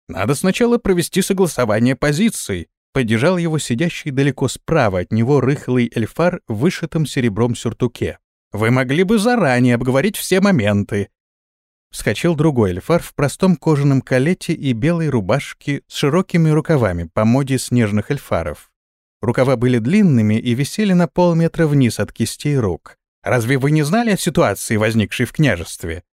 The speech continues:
Его прервал узколицый худой эльфар с крючковатым носом. «Предлагаю для начала обменяться мнениями», —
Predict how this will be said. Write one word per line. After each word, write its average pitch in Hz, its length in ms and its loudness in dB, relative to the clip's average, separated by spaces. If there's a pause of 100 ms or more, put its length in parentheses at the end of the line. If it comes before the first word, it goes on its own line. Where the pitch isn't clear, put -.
(120)
Его 98 260 0
прервал 165 460 0
узколицый 156 640 -2
худой 127 360 0
эльфар 147 460 -2
с - 100 -16
крючковатым 127 640 0
носом. 87 480 -2 (320)
«Предлагаю 151 600 0
для 123 200 0
начала 143 500 0
обменяться 175 680 0
мнениями», — 101 640 2